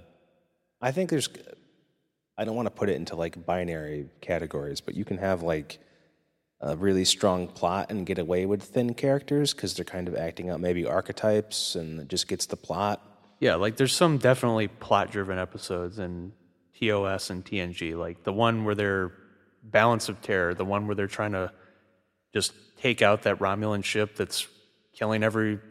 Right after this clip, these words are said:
Speaker 2: all, destroying all the outposts along the border. And that's just, like, basically a Duel of Submarine Captains episode. There's cool stuff that happens, but there's no real, like, great character development.
Speaker 1: And then you can have an episode where nothing happens and it's all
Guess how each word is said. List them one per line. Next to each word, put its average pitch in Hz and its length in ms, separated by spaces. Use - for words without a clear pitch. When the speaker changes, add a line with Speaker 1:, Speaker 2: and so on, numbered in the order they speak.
Speaker 2:
all, 101 160
destroying 110 500
all 107 100
the 101 120
outposts 104 480
along 104 300
the 101 60
border. 110 680
And 117 100
that's 120 160
just, 123 200
like, 104 180
basically 107 440
a 90 240
Duel 117 320
of 98 100
Submarine 92 500
Captains 87 480
episode. 87 540
There's 101 160
cool 151 240
stuff 131 300
that 113 100
happens, 104 360
but 95 140
there's 98 160
no 107 120
real, 101 260
like, 90 200
great 95 260
character 90 400
development. - 400
Speaker 1:
And 123 80
then 139 100
you 143 80
can 139 140
have 131 160
an 117 100
episode 113 420
where 95 480
nothing 107 480
happens 95 680
and 85 120
it's 85 160
all 90 500